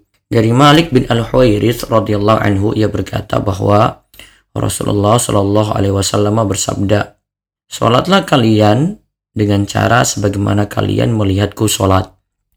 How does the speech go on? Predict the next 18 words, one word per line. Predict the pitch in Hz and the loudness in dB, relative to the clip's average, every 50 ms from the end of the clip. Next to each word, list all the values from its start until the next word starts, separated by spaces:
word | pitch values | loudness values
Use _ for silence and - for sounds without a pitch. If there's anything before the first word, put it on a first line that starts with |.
| _ _ | _ _
Faedah | _ - 156 165 160 202 208 196 | _ 2 4 4 6 4 4 4
hadis | 131 110 113 135 - - - | 2 2 2 0 0 0 0
yang | 123 123 - | 0 0 -2
pertama, | 123 107 - 151 151 123 110 110 | 0 2 2 2 4 2 2 0
hadis | 110 110 - - - | 0 -2 -2 -2 0
ini | 135 139 131 120 123 131 135 - | 2 2 2 2 0 0 -2 -2
adalah | - 110 104 104 107 110 | -2 -2 0 0 0 0
dalil | 104 95 104 101 98 98 101 101 110 135 160 | 0 0 0 0 2 2 0 0 0 0 -2
yang | 156 113 110 110 104 | -2 0 0 0 0
menunjukkan | 104 101 101 98 95 98 95 - - 120 113 | 0 0 0 0 -2 -4 -4 -4 -2 -2 0
bahwa | 101 98 95 90 95 95 95 98 104 107 113 120 147 175 - _ _ _ _ _ _ _ _ _ | 0 0 0 0 0 0 0 0 0 0 -2 -2 -4 -6 -10 _ _ _ _ _ _ _ _ _
perbuatan | - 110 104 104 101 104 104 98 101 98 - 110 107 110 123 147 170 202 208 - _ _ _ - | -6 -6 -4 -2 0 0 2 2 0 -2 -2 -2 0 0 0 0 -2 -2 -6 -10 _ _ _ -4
dan | 113 107 - - | -4 -4 -2 -4
ucapan | 107 101 - - 107 107 107 - - 110 117 127 143 143 127 110 | -6 -6 -4 -4 -6 -6 -6 -4 -2 0 0 2 2 2 0 0
Nabi | 101 101 110 | 0 0 0
sallallahu | 107 - - 101 98 98 101 104 104 107 - | -2 -2 -2 -4 -2 -2 -2 -2 -2 -4 -4
alaihi | - 110 104 | -4 -4 -4
wasallam | - - - 101 98 101 104 110 - | -4 -4 -4 -2 -2 -2 -2 -2 -2